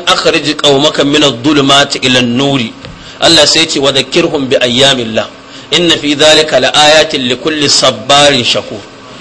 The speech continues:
Duk mutumin da yake sabbar ne, mai haƙuri ne, to, in Allah ya faɗa abu, yakan tsaya ya lura, ya yi tunani akan wannan abu. Sannan abu na goma sha hudu yake cewa, "Al-ikhbaru bi anna al-fawz al-matlub al-mahbub."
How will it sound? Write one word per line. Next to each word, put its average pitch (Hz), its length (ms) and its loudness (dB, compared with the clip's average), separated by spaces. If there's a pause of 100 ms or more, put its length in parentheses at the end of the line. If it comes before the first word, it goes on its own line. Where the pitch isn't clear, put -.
(360)
Duk 202 100 2
mutumin 175 400 0
da 147 80 0
yake 156 160 0
sabbar 139 600 0
ne, 127 200 -2
mai 131 140 0
haƙuri 143 380 0
ne, 143 120 2
to, - 140 -4
in 156 160 -2
Allah 160 260 4
ya 147 120 4
faɗa 147 300 0
abu, 123 120 -2
yakan 143 300 0
tsaya 139 260 2
ya 131 160 2
lura, 151 340 2
ya - 60 -
yi 127 100 0
tunani 123 380 0
akan 123 260 -4
wannan 110 280 -2
abu. 101 180 -2 (520)
Sannan 156 280 2
abu 147 140 0
na 156 100 2
goma 170 300 2
sha 165 200 2
hudu 147 200 0
yake 160 260 0
cewa, 151 460 2 (520)
"Al-ikhbaru 151 720 2
bi 135 140 -2
anna 175 240 2
al-fawz 165 360 0
al-matlub 135 580 0
al-mahbub." 117 500 -2